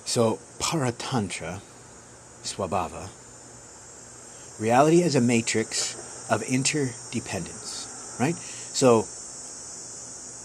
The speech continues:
the truth of reality is this inter-, uh, interdependent, uh, origination, or dependent origination, or <laughs> matrix of interdependence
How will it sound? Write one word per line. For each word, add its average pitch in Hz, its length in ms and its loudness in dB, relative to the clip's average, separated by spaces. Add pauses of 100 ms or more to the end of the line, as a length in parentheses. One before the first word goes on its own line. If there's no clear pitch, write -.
(120)
the 113 80 -4
truth 185 340 4
of 107 100 -6
reality 101 520 2
is 123 200 2
this 95 240 -6
inter-, 104 300 -4 (140)
uh, 101 200 -2
interdependent, 113 1120 -2 (1000)
uh, 82 260 -12
origination, 95 680 -4
or 87 100 -4
dependent 87 460 -4
origination, 87 680 -4
or 78 160 -6 (260)
<laughs> - 280 -10
matrix 127 560 2
of 101 160 -6
interdependence 95 1200 -6